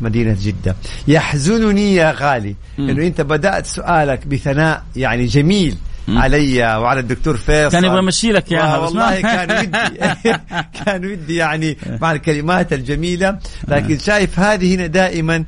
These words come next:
Speaker 1: يعني في المحاماة وفي الأمانة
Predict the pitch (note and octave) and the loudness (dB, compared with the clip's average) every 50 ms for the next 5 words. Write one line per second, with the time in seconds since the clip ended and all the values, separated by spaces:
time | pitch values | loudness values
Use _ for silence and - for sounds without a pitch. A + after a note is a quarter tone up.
0 | - - - - - - C3+ C3+ C3 C3 B2 - C#3 B2 A#2+ A#2+ - - C3 B2 | -8 -14 -18 -16 -8 -4 -2 -2 0 -2 -2 -4 -4 -4 -4 -6 -4 -2 -2 -2
1 | A#2+ B2 C3+ C#3+ D3 C#3+ C#3+ C3+ - - - - - - - G#2+ - C#3 - - | 0 2 2 2 2 2 2 0 -4 -8 -10 -10 -8 -6 -6 -2 0 0 0 0
2 | C3 C3 C3 D3 D3+ D3+ D3 C#3+ C#3+ C#3+ | 0 2 2 4 4 4 2 2 0 0